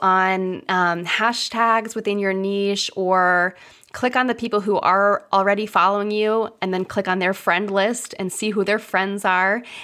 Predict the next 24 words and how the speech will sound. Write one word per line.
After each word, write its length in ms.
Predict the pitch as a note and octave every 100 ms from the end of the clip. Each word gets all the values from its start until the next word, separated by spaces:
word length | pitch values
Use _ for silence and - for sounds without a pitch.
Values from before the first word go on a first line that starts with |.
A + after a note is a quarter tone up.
| -
Um, 520 | G3+ F#3+ F#3 F3+ F#3 A3
you 120 | A#3
wanna 220 | G#3 G3
comment 720 | - G#3 F#3+ G3 F#3 G3 G3+
and, 340 | F3 F3 F3+ -
and 180 | F#3+ F#3+
kinda 300 | - G#3+ A3
start 200 | A3 G3
a 60 |
dialogue 720 | F#3+ E3+ F#3+ G3 F#3 E3+ E3 -
with 200 | E3+ -
them 420 | D#3 D#3 E3 E3 F3+
that 320 | F3 E3 E3
makes 380 | F#3+ F3 F3 -
them 420 | F3 E3+ E3+ G3+ -
wanna 320 | E3+ F3 E3+
get 160 | F3 -
to 100 | B3
know 80 |
you 140 | F4 A#3
better 320 | D#3+ E3 E3
and 260 | E3 F#3 F#3+
follow 300 | E3 E3+ E3
you. 320 | A1+ -